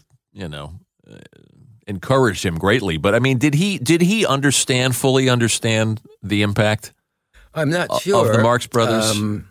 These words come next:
Speaker 1: and, and their value, their lasting value?
Speaker 2: I hope so. You know, I, it's hard to say.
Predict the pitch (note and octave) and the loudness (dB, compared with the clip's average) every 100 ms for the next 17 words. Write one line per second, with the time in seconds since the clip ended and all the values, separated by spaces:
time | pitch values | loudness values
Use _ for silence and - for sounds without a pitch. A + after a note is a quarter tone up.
0 | _ G#2+ G#2 - A2 G#2+ G2+ F#2 A2 A2+ | _ -8 -6 -8 -10 -2 -2 2 2 2
1 | A2 G2+ F#2+ G#2 A2+ A2 G2 G#2 G2+ G2+ | 2 2 2 2 0 -2 -2 -2 -2 -4
2 | G#2+ _ _ _ _ - - - - C3 | -8 _ _ _ _ -20 -20 -20 -16 -6
3 | D#3 G#2 G#2 E2 - - D#2 D2+ F#2+ G2 | -6 -4 -4 -4 -8 -6 -4 -4 -4 -4
4 | G#2+ G#2+ A#2 A#2+ A#2+ A#2 - G#2+ - C3 | -4 -2 -2 -2 -4 -6 -6 -10 -4 -4
5 | B2+ F#2+ - F2 E2+ D2+ E2+ E2 | -2 -4 -4 -4 -4 -4 -6 -8